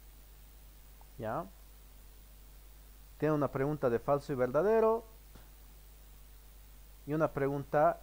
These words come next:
en serie. Un circuito de desarrollo. Y esta es regaladísima, regaladísima, ¿no?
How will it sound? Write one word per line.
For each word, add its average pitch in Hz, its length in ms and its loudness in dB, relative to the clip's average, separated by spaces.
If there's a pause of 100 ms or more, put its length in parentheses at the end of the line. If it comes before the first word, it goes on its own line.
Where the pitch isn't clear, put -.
(120)
en 117 200 -8
serie. 110 400 -4 (2250)
Un 139 160 -6
circuito 131 380 -4
de 110 100 2
desarrollo. 202 640 0 (2000)
Y 185 340 -4 (640)
esta 220 220 0
es - 120 -4 (100)
regaladísima, 113 920 -2 (320)
regaladísima, 113 880 -4 (800)
¿no? 139 240 -8